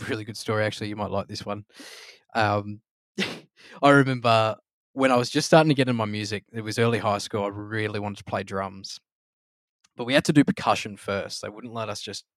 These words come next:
go and straight do drums. So I had to play an, a xylophone or a, or something like that, or a marimba or something. I can't quite remember. Anyway, ended up having to play it in front of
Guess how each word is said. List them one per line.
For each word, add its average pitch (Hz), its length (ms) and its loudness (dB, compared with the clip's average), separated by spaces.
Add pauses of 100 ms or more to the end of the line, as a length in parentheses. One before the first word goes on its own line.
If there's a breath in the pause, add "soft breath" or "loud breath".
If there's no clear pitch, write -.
(200)
go 98 300 -4
and 98 140 -16
straight - 320 -8
do 95 140 -14
drums. - 500 -12 (580 loud breath)
So - 120 4
I - 40 12
had 170 80 8
to 175 60 2
play 170 200 8
an, 104 340 0
a 107 80 -8
xylophone 101 680 0
or 95 160 -6
a, 101 180 -10 (160)
or 98 60 -14
something 101 280 -12
like 95 180 -10
that, 95 120 -4
or 98 160 0
a 98 60 -4
marimba 98 380 -4
or 98 200 -2
something. 95 420 -10
I 101 60 -18 (100)
can't 110 220 -8
quite - 240 -4
remember. 95 400 -10 (1120)
Anyway, 131 420 6 (120)
ended 147 200 2
up 185 120 2
having 147 180 4
to 113 80 -2
play 107 280 0
it 107 120 -8
in 110 140 -12
front 104 200 -6
of 101 160 -12